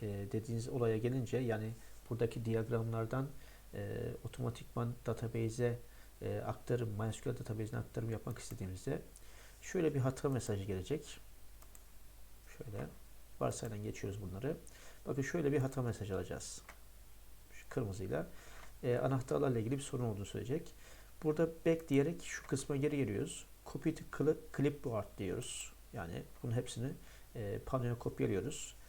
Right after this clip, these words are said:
Sonra bunu herhangi bir editörde açıyoruz arkadaşlar. E, bizim, benim kullandığım editörlerden herhangi bir, bir tanesini açalım.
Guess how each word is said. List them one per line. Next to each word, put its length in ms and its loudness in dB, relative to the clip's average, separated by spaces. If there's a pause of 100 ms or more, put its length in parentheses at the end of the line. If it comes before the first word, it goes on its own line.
(300)
Sonra 340 2
bunu 280 2
herhangi 360 2
bir 60 6
editörde 340 6
açıyoruz 360 4
arkadaşlar. 640 -2 (200)
E, 300 -2
bizim, 260 -2 (800)
benim 240 0
kullandığım 460 -2
editörlerden 520 -2
herhangi 300 -2
bir, 60 -10 (320)
bir 60 -14
tanesini 400 -2
açalım. 380 -2